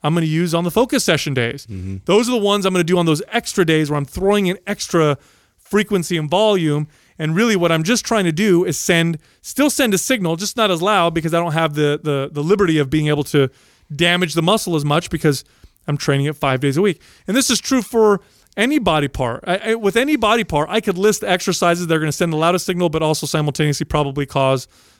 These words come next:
Speaker 1: the most damage. And we can go down the list. Now, bodybuilders have known this instinctively for a long time. They'll name some exercises finishers. And, and now the way they program it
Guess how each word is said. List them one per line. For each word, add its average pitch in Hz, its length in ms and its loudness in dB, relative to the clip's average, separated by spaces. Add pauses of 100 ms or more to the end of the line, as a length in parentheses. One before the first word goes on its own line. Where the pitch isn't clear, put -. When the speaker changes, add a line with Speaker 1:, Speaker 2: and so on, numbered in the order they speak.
Speaker 1:
the 151 100 2
most 147 260 0
damage. 147 380 0 (320)
And 160 140 0
we 180 80 2
can 185 140 -2
go 156 200 2
down 143 240 -2
the 139 80 -4
list. 185 380 0 (420)
Now, 170 120 0
bodybuilders 202 640 2
have 156 180 0 (440)
known 202 420 2
this 185 300 0 (120)
instinctively 156 1000 0 (260)
for - 180 0
a 160 60 4
long 156 280 2
time. 160 360 -2
They'll 156 140 0
name 165 420 -2
some 160 240 0
exercises 160 580 0
finishers. 147 680 -2
And, 147 220 -12
and 156 260 -8
now 151 120 -2
the 147 100 -2
way 165 140 2
they 160 100 2
program 175 420 2
it 160 120 -4